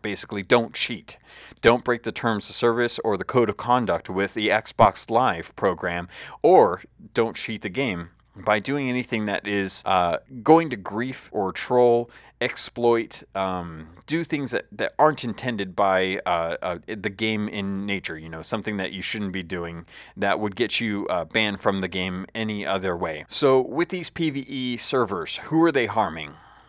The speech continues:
Well, a lot of people seem to think that they are harming the game by not having part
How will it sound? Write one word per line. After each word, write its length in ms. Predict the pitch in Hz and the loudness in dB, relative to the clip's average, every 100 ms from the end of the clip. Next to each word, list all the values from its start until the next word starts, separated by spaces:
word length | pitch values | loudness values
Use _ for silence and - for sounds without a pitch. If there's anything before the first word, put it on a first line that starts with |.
| - | -4
Well, 460 | 98 98 90 90 - | 2 4 2 -2 -6
a 80 | 95 | 0
lot 220 | 104 107 | 6 6
of 80 | 110 | 6
people 240 | 110 104 104 | 0 -2 -2
seem 260 | - 104 | -2 -4
to 60 | 95 | -4
think 300 | - 98 92 | -2 -4 -2
that 200 | 90 - | -6 -2
they 140 | 98 | 0
are 120 | 92 | 0
harming 580 | 95 - 117 113 92 92 | 2 6 6 4 -2 -6
the 200 | 95 101 | -6 -4
game 460 | - 123 110 80 - | -2 -2 -2 -6 -2
by 280 | 92 95 95 | 2 2 2
not 380 | 95 107 110 - | 2 2 2 -2
having 520 | - 139 135 98 90 | 0 2 2 -2 -4
part 340 | - 147 143 | -2 4 4